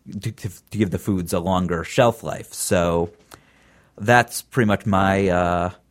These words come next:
my background in a nutshell. So now here to discuss with me their backgrounds and hear some, uh, a couple different approaches is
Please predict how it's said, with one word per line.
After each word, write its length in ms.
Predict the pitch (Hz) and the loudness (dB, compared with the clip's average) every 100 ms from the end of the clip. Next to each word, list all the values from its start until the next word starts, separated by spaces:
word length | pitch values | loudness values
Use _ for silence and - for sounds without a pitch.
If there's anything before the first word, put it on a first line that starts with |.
| _ | _
my 120 | 92 92 | -2 0
background 440 | 92 107 95 92 | 0 2 2 0
in 120 | 95 | -2
a 60 | 90 | -2
nutshell. 520 | 92 92 - 107 104 | -2 -2 0 2 2
So 140 | - | 0
now 240 | 110 123 117 | 2 2 4
here 160 | 127 117 | 2 2
to 60 | |
discuss 340 | 107 - 107 - | 0 0 -2 0
with 180 | 101 | -2
me 360 | 107 101 101 98 - _ _ | 0 0 0 -2 -10 _ _
their 240 | 107 151 | 2 4
backgrounds 520 | 113 104 - 98 104 104 | 4 2 2 2 2 0
and 220 | 90 104 92 | -2 -4 -2
hear 240 | 101 90 | 0 2
some, 260 | - 90 87 | 2 0 2
uh, 160 | 85 | 0
a 60 | 87 | 0
couple 220 | - 90 | -2 0
different 300 | 90 127 110 | 0 0 0
approaches 500 | - 98 90 98 92 | 0 0 0 -6 -6
is 480 | - 90 87 85 | -2 0 0 -4